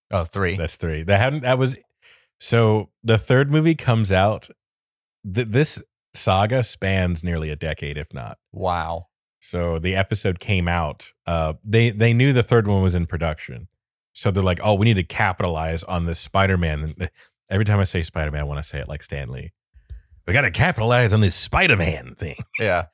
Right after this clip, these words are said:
Speaker 2: Uh, Spider-Man hype that's going on. So this is why it's like, "We're gonna get it. We're gonna make movies. We're gonna make T V shows. And we're gonna do Broadway. Let's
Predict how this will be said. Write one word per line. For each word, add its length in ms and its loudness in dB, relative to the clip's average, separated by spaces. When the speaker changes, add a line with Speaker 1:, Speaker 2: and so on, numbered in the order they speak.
Speaker 2:
Uh, 460 -2
Spider-Man 420 2
hype 180 -2
that's 160 -6
going 240 -4
on. 220 -2
So 120 -8
this 180 2
is 80 0
why 260 0
it's 160 -8
like, 140 -12
"We're 120 -2
gonna 160 0
get 180 -4
it. 180 -8
We're 80 2
gonna 60 0
make 160 -4
movies. 520 2
We're 100 -2
gonna 120 0
make 140 -6
T 180 2
V 140 0
shows. 340 0
And 80 -4
we're 80 0
gonna 100 0
do 140 -4
Broadway. 640 -2
Let's 320 -8